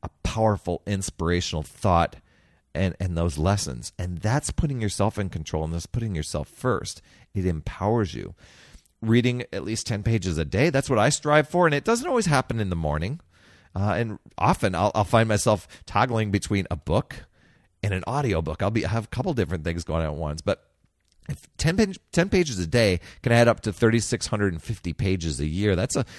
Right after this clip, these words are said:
if, if, if the average book is about two hundred pages, that's about eighteen books a year. And what a simple way to get smarter, wiser, and more valuable.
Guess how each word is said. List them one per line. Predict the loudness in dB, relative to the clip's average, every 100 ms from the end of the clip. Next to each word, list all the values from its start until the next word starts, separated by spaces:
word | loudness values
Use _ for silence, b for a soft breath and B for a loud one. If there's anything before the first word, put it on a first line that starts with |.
| B B
if, | -6 -2
if, | -2 2
if | -2 4
the | 8
average | 8 8 2 2
book | 2 4
is | 2
about | 0 -4
two | 0 2
hundred | 2 0
pages, | 0 0 -2
that's | -2 -4 -4
about | -6 -6
eighteen | -10 -8 -6 -4
books | -4 -4
a | -6
year. | -4 -4 -4 -4 -10 B B
And | -4
what | -2 -4
a | -6
simple | -16 -12 -8 -6 -4
way | -4 -4
to | -6 -8 _ _
get | -10 -10
smarter, | -10 -4 -4 -2
wiser, | -2 -2 -2 -2
and | -2
more | -2
valuable. | -4 -6 -6 -6 -8 -16